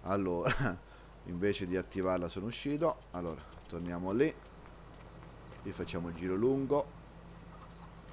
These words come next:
Ok. Ok.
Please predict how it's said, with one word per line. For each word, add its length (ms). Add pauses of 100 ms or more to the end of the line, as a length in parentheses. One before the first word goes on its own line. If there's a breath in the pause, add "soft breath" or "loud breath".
(2500)
Ok. 480 (1300)
Ok. 840